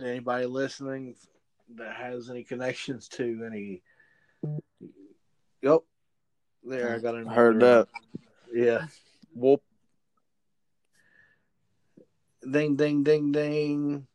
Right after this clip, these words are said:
Speaker 1: Anybody have any connections to any cannabis, uh, C B D, Delta eight?
Speaker 2: Delta nine.
Speaker 1: Yeah, that wants to sponsor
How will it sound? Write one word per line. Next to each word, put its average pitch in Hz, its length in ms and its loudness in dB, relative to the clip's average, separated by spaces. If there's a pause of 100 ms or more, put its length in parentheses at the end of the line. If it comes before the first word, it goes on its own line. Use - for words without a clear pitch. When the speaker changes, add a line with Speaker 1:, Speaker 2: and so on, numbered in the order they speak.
(400)
Speaker 1:
Anybody 151 680 0
have 143 440 -4
any 143 300 -10 (440)
connections 139 760 -12
to 107 840 -6 (680)
any 107 280 -10
cannabis, 127 1040 -6 (380)
uh, 92 460 -14
C 143 300 0
B 135 220 -2
D, 110 880 -2
Delta 127 560 0
eight? 123 480 -2 (520)
Speaker 2:
Delta 127 320 -2
nine. 120 580 -2 (720)
Speaker 1:
Yeah, 127 240 0 (640)
that 131 280 -4
wants 143 300 -6
to 120 80 -10
sponsor 127 960 -6